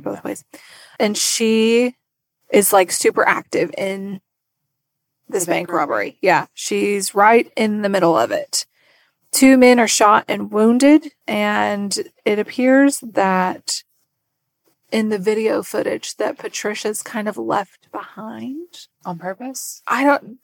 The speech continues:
Speaker 2: that's the thing. Like, so the getaway car leaves without her. So I'm just like, w-, did you
Speaker 1: Why did they
Speaker 2: leave
Speaker 1: leave
Speaker 2: her
Speaker 1: her? Yeah.
Speaker 2: thinking that if she got arrested, she, it wouldn't be as bad? And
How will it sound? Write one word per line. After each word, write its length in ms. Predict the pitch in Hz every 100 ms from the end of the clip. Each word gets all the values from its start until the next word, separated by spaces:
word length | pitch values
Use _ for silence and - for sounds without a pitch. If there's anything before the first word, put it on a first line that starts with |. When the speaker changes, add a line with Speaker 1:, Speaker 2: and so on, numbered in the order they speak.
| _ _ _ _
Speaker 2:
that's 300 | - 277 302
the 100 | 294
thing. 200 | 285 277
Like, 200 | 247 247
so 200 | - 240
the 240 | 202 208 214
getaway 480 | 190 247 269 269 220
car 440 | - 208 202 202
leaves 800 | 196 208 220 208 196 190 - - - _ _ _ _
without 500 | 208 208 196 190 - 180
her. 480 | 214 190 - - - - _ _ _
So 240 | - 226
I'm 180 | 220 220
just 220 | 220 214
like, 220 | 226 208 196
w-, 180 | 214 - 202
did 200 | 220 185
you 60 |
Speaker 1:
Why 60 | 165
did 40 | 170
they 100 | 240
Speaker 2:
leave 140 | 160
Speaker 1:
leave 80 | 180
Speaker 2:
her 320 | 226 233 247
Speaker 1:
her? 60 | 262
Yeah. 120 | 180
Speaker 2:
thinking 380 | 226 208 220 208
that 160 | 214
if 140 | 214 190
she 260 | - - 240
got 220 | 233 233
arrested, 520 | 226 233 226 - 226
she, 240 | - - -
it 120 | 208
wouldn't 300 | 220 208 202
be 100 | 208
as 220 | 202 202
bad? 480 | - 226 240 233 240
And 220 | 208 196